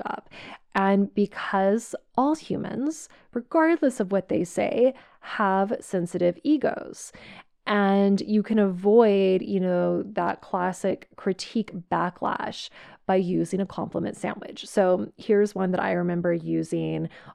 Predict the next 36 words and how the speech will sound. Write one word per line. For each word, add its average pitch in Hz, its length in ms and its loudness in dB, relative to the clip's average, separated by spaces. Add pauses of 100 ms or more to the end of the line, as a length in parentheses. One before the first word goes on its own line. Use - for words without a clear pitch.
a 269 140 0
lot - 640 -4
when 196 180 2
my 185 140 0
son 175 300 -4
was 185 160 -4
a 240 40 0
baby. 294 600 -2 (720)
I 269 60 -8
would 254 80 -12
say, 277 280 0
you 269 180 -2
know, 269 140 -6
"Hey, 311 360 -8
hun, 262 580 -2
I, 196 680 -2
I 226 140 -4
love 233 840 4
your 220 160 2
dedication 180 680 -4
to 269 80 -2
surfing. 269 1040 -4
It 190 180 0
is 190 180 0
so 302 280 -4
awesome 220 720 0 (340)
how 214 140 -2
happy 254 400 2
it 247 80 4
makes 220 340 -2
you, 220 120 2
how 208 220 0
happy 208 420 -2
you 214 220 2
are 196 360 0 (120)
afterwards. 190 800 0